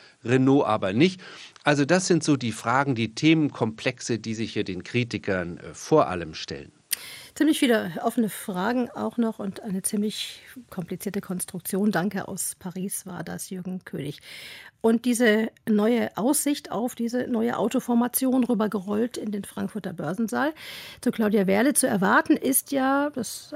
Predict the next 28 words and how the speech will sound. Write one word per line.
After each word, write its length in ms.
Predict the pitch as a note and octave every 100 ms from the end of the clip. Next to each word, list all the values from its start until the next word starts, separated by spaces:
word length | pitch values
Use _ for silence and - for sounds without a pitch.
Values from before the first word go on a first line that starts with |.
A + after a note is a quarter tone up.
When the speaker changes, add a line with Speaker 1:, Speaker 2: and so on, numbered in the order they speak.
| F4
Speaker 2:
ist 160 | - -
doch 100 | G#3+
kurz 200 | A3 G#3+
erwähnt 340 | F#3 G3 G3+
worden, 220 | A3 G#3 G#3
dass 360 | G3 - -
V 260 | - F3 E3+
W, 360 | G3+ B3 B3+
es 480 | C#4 - - - -
vielleicht 320 | - G#3+ G#3+ -
auch 100 | -
Toyota 500 | A3+ A3 C4 D#4 C4
ist. 520 | - C4 - - -
Die 200 | G#3+ A3
beiden 260 | A3 A3
Konzerne 440 | A3+ G#3+ A3+ A3 G#3+
könnten 300 | A3+ C4 B3+
damit 260 | G#3+ G#3
angegriffen 640 | - G#3 A3+ - G#3+ - G#3
werden. 260 | G#3 A3 A3+ - - - - - F4
Claudia 300 | - A#3+ A#3+
Werle, 180 | B3 B3
wie 60 |
sieht 180 | A3 B3+
man 140 | A#3 A3+
das 160 | A3
im 100 | G3
Börsensaal? 540 | F3+ E3 E3 D#3+ -